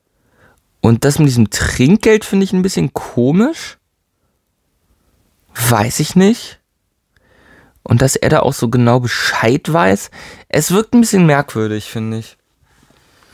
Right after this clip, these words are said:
Weiß ich nicht. Das wirkt auf jeden Fall merkwürdiger als, auf mich als, ähm, jetzt das Gespräch mit Thomas. Also auf meiner Liste ist Richie auf jeden Fall gerade oben und als nächstes würde Thomas kommen.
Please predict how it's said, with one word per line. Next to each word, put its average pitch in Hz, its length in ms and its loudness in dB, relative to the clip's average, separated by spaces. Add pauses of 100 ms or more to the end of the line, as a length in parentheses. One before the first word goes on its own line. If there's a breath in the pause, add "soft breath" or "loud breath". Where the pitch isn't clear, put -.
(640 loud breath)
Weiß 117 360 0
ich - 140 -4
nicht. 101 320 0 (480 loud breath)
Das - 180 -4
wirkt 170 200 0
auf 147 80 0
jeden 143 120 2
Fall 139 140 2
merkwürdiger 143 500 0
als, 131 220 -2 (100)
auf - 180 -4
mich - 260 -2
als, 127 380 0
ähm, 117 400 0 (1080)
jetzt - 220 -2
das 110 160 -2
Gespräch - 420 -2
mit 113 160 2
Thomas. 107 380 2
Also 110 160 2
auf 120 120 -2
meiner 123 260 2
Liste 147 300 2
ist 127 160 -8
Richie 135 300 0
auf 117 120 0
jeden 117 140 -2
Fall 104 200 -2
gerade 98 360 -4
oben 156 400 2 (480 loud breath)
und - 100 -4
als - 200 -4
nächstes 117 340 0
würde 110 200 -2
Thomas 117 440 0
kommen. 101 440 -2